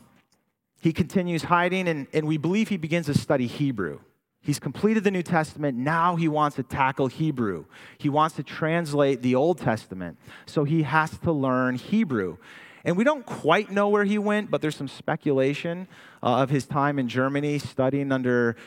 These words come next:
uh, a Jewish rabbi. Now, what's, what's really amazing, again, he is a scholar. Back in England,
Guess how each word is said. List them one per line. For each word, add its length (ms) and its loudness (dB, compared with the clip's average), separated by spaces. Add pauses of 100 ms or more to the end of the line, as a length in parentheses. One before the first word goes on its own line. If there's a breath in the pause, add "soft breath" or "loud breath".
(140 loud breath)
uh, 320 0 (400 soft breath)
a 40 -4
Jewish 300 0
rabbi. 640 2 (640 soft breath)
Now, 100 4
what's, 360 0
what's 200 -2
really 460 2
amazing, 480 2
again, 300 2
he 180 2
is 100 2
a 100 4
scholar. 800 2 (1500 loud breath)
Back 280 4
in 80 0
England, 540 0